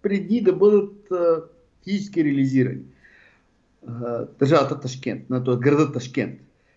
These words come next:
Тоест, те са били някъде си. И те не помнят, че деветдесет, хиляда деветстотин деветдесет и първа година в българските вестници, когато беше това противостояние между Ирак и С-, сащ,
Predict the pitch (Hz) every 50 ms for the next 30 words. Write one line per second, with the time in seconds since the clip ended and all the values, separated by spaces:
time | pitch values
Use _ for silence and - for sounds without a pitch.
0 | _ _ - 147 139 131 131 208 208 202 202 165 151 175 185 233 233 208 185 175
1 | 165 131 - 123 - - - - _ _ - 208 240 226 - - 247 269 277 269
2 | 208 - - 233 247 247 214 190 233 226 - - - 214 220 214 - - - -
3 | 175 180 190 214 214 - - - - 160 151 - 208 240 254 233 240 226 214 220
4 | 208 208 208 185 170 151 - 185 180 180 180 - 185 170 156 143 127 127 135 156
5 | 226 269 269 240 202 170 147 147 185 208 202 - - - - - 135 117 113 107
6 | 104 - - 113 - - 247 277 - - _ _ _ _ _ _ - - 143 147
7 | 147 - 139 135 131 - - _ _ 135 135 135 135 131 123 - 131 123 - -
8 | - - 123 117 117 - - 135 127 127 127 120 113 101 113 127 127 127 127 131
9 | 131 123 127 - - - - _ - 127 143 151 156 135 - 131 117 - - -
10 | 127 127 - 185 202 247 233 -